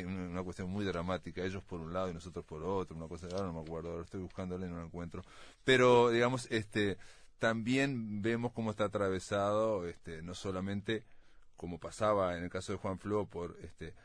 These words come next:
actitudes o, o, digamos, este,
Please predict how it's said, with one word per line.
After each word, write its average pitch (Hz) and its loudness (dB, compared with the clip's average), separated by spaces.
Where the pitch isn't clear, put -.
actitudes 90 -4
o, 87 -14
o, 85 -6
digamos, 85 -8
este, 82 -14